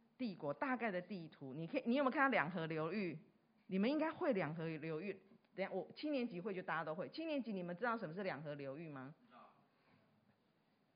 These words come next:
Speaker 1: 知道吗？知道。你知道两河流域是人民，不是人民，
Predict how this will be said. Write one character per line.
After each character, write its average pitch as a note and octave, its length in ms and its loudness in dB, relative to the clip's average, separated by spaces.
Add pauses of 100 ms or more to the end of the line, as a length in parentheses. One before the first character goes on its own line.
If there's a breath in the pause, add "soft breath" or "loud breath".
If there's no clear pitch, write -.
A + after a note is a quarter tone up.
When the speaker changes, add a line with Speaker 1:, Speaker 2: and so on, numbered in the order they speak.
(100)
Speaker 1:
知 A3+ 80 -4
道 B3+ 160 2
吗？ G3 240 -6 (1300)
知 G#3+ 100 -4
道。 F3 260 -6 (200)
你 A3+ 120 4
知 - 60 -2
道 F#4 160 12
两 A3+ 240 10
河 G#3+ 140 4
流 G#3 260 4
域 C#4 260 2
是 A#3+ 580 -2
人 F#3 300 2
民， F#3+ 460 0 (380)
不 F#3 160 0
是 G3 160 -4
人 D#3+ 120 -2
民， C#3 160 -8